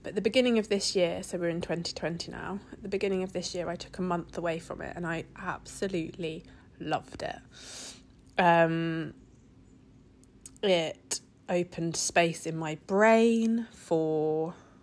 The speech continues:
things and life and thoughts and creativity that I didn't realise I had. And it really allowed me to really release the feeling of overwhelm that I had really struggled with since giving birth to my daughter.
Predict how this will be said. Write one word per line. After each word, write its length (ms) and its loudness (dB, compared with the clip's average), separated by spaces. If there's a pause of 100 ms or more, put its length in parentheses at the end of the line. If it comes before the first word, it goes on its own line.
(1000)
things 600 0
and 340 -6
life 680 -4
and 160 -8
thoughts 640 -2
and 200 -8
creativity 800 -6
that 120 -10
I 100 -8
didn't 240 -10
realise 400 -6
I 80 -8
had. 500 -2 (760)
And 440 4 (140)
it 160 -4
really 300 0
allowed 540 -2
me 240 -8
to 160 -12
really 540 -8 (440)
release 420 0
the 140 -4
feeling 360 -4
of 160 -8
overwhelm 560 -8
that 80 -10
I 80 -12
had 320 -12
really 280 -2
struggled 400 -4
with 180 -10
since 340 -10
giving 260 -10
birth 280 -12
to 80 -14
my 100 -10
daughter. 400 -4